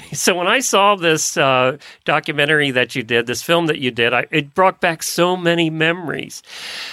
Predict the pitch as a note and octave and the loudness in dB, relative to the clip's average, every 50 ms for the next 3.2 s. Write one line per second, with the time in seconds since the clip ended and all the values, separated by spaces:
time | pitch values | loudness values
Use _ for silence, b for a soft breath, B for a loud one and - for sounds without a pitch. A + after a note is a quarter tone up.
0 | B - C#3 C3+ B2+ B2+ - - - - - D#3+ C3 - E3 D#3+ D#3+ - C#3+ B2+ | B -2 0 0 0 0 -2 -6 -6 -4 -4 -2 0 0 -2 -2 -2 -2 -4 -4
1 | - - C3+ A#2+ A#2 - - C3 A#2+ A2 A#2 A2 G#2 - - G2 F#2+ F2+ F#2 - | -2 -2 -2 -2 -2 -4 -4 -2 -2 0 0 -2 -2 -2 -4 -4 -4 -4 -6 -6
2 | G#2 A2 A2 A2 - _ B B B B B B B B B _ _ _ _ - | -6 -8 -8 -10 -12 _ B B B B B B B B B _ _ _ _ -2
3 | - - G#3 G3+ | 0 2 2 0